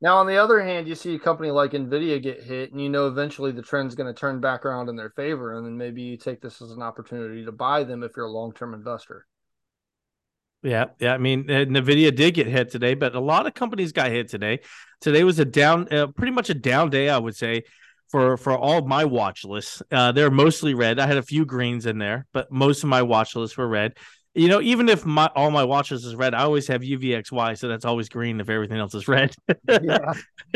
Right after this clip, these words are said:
Speaker 2: So
Speaker 1: Yeah.
Speaker 2: there's always one green, right? But,
Speaker 1: Let me,
Speaker 2: uh,
Speaker 1: let me tell you what, though, like, like, this downturn today is, it's not a big deal to me. Uh, this year so far, year to date, I know it's only been a month, but it's been a wild, good month. So
Speaker 2: Yes.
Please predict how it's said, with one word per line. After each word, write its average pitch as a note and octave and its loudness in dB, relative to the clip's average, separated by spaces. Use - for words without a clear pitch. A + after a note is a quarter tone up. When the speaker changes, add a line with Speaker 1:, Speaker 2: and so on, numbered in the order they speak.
Speaker 2:
So E3+ 6
Speaker 1:
Yeah. E3 2
Speaker 2:
there's F#3+ 4
always A3+ 6
one G#3 6
green, F3+ 4
right? C#3+ 2
But, D#3 0
Speaker 1:
Let D3 2
me, C3+ 0
Speaker 2:
uh, B2+ -2
Speaker 1:
let G#3+ 0
me A3+ 4
tell A#3+ 2
you G#3+ 8
what, F#3+ 4
though, D3 2
like, C3 -2
like, C#3+ -6
this D#3+ -4
downturn D3+ 0
today A#2+ -4
is, G#2 -8
it's - -18
not B2 -4
a - -10
big A2+ -12
deal A2+ -8
to A#2 -6
me. A2 -10
Uh, A#2+ -10
this C3+ -6
year C#3 -4
so B2+ -2
far, B2 -2
year B2 -8
to A2+ -10
date, A#2+ -4
I A#2 -10
know B2 -6
it's A#2+ -10
only A#2+ -8
been A2+ -10
a G#2+ -12
month, A2+ -12
but - -14
it's G#2 -18
been D#3 -8
a C#3+ -6
wild, A#2 -4
good B2+ -2
month. - -14
So G2+ -8
Speaker 2:
Yes. - -8